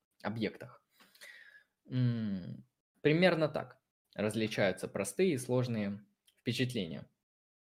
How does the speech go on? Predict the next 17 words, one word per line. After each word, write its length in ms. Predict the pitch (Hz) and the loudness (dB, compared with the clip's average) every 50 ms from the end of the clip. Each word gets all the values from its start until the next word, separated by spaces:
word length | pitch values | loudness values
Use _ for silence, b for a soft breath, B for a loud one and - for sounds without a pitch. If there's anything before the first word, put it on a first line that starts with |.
| _ _ _ _ _ _ _ _ _ _ _ _ _ | _ _ _ _ _ _ _ _ _ _ _ _ _
Довольно 300 | - - 104 101 98 98 | -4 -2 0 0 0 0
понятно, 380 | 98 - 123 107 - - - - _ _ _ - | 0 0 0 0 -2 -4 -8 -18 _ _ _ -4
да? 260 | 113 151 202 - - B B B B B B B B B B B B B _ _ _ _ _ - | -4 -4 -4 -6 -10 B B B B B B B B B B B B B _ _ _ _ _ 2
Простые — 580 | 123 131 127 - - 135 107 90 78 - - - _ _ _ | 2 4 4 2 2 0 0 0 0 -4 -10 -16 _ _ _
это 200 | - 98 - 98 | -10 -4 -2 0
элементарные 680 | 95 95 98 95 98 98 156 180 196 202 202 196 185 185 | 0 2 0 0 2 4 6 6 6 6 4 4 2 2
единицы. 560 | 175 160 170 170 170 170 170 - - 143 139 127 - _ _ _ _ _ _ _ _ _ _ _ _ _ _ _ _ | 0 0 -2 -2 -4 -4 -6 -8 -10 -10 -10 -12 -18 _ _ _ _ _ _ _ _ _ _ _ _ _ _ _ _
Они 440 | - 107 107 107 101 90 87 - - - | -2 0 2 2 2 0 -2 -6 -12 -8
не 300 | - 92 98 113 147 170 | -4 -2 0 2 2 2
раскладываются 840 | 180 165 - - - 151 147 143 143 135 131 127 127 123 127 - 117 | 2 0 0 0 2 4 4 4 4 2 2 0 0 0 -2 -4 -4
на 380 | 110 113 110 107 110 117 - - - - | -2 -2 -2 -2 -4 -6 -10 -14 -10 -4
элементы, 560 | 107 110 107 110 104 101 98 98 - - - _ _ _ | -2 0 2 2 2 0 0 -2 -6 -12 -16 _ _ _
понятно. 460 | - 92 90 87 - - - - - _ B B B B B B B | -6 -4 -4 -4 -6 -8 -14 -20 -20 _ B B B B B B B
Сложные — 720 | B - - 180 208 214 190 175 170 165 160 156 156 - - | B 2 4 6 6 6 6 4 0 0 0 -2 -4 -4 -2
это 420 | - 120 117 123 - 101 92 - - | 0 0 0 2 0 -2 -2 -2 -4
совокупные 560 | - - 123 131 123 123 110 - - 92 92 | -4 -2 0 0 0 0 -2 -4 -4 -4 -6
впечатления, 760 | - - 135 127 - 131 127 180 196 208 202 190 175 160 160 | -4 -4 -6 -6 -4 -4 -2 0 2 2 2 2 0 -2 -6